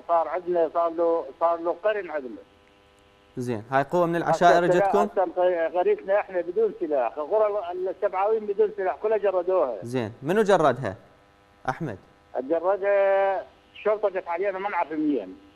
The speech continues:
Speaker 2: شرطة اتحادية.
Speaker 1: اي، شرطة اتحادية،
Speaker 2: زين.
Speaker 1: وأسلاح زين وين راحوا بيه؟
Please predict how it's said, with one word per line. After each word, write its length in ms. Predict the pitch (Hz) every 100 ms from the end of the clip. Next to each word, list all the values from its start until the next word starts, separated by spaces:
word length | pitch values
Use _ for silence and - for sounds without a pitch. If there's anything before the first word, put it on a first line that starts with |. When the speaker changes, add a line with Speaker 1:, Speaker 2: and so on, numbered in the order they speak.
| _ -
Speaker 2:
شرطة 260 | 151 151
اتحادية. 580 | 151 147 139 117 101 95 - _ - _ _ - - - - - - - -
Speaker 1:
اي، 120 | 143
شرطة 300 | 147 190 190
اتحادية، 960 | 190 185 151 160 160 185 175 156 151 143
Speaker 2:
زين. 120 | 135
Speaker 1:
وأسلاح 600 | 165 160 175 208 226 208
زين 260 | 202 220 220
وين 220 | 233 220
راحوا 360 | 202 160 151 135
بيه؟ 220 | 113